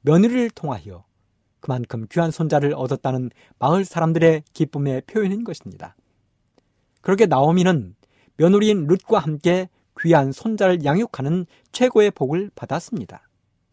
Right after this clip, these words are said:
둘째, 보아스는 룻을 아내로 맞이했을 뿐만 아니라 마을 사람들에게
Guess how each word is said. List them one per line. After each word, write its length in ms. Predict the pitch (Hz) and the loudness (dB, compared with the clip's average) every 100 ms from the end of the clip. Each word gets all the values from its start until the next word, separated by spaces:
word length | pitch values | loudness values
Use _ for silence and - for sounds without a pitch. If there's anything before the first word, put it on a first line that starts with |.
| _ _ _ | _ _ _
둘째, 440 | 127 135 175 90 _ _ _ _ _ _ _ _ _ | -6 -4 -4 -6 _ _ _ _ _ _ _ _ _
보아스는 600 | _ 147 135 143 131 120 - _ _ | _ 2 2 0 -4 -4 -10 _ _
룻을 360 | - 180 202 196 | -2 0 2 0
아내로 360 | 156 165 165 139 | 2 4 4 2
맞이했을 440 | 123 135 185 196 | 0 -2 -4 -4
뿐만 340 | 190 185 180 | -6 -6 -6
아니라 380 | 196 95 92 90 _ _ _ _ _ _ | -8 -16 -18 -20 _ _ _ _ _ _
마을 300 | 110 165 233 | -2 0 0
사람들에게 760 | - 226 214 185 110 147 175 | -4 -4 -2 -4 -2 -2 -2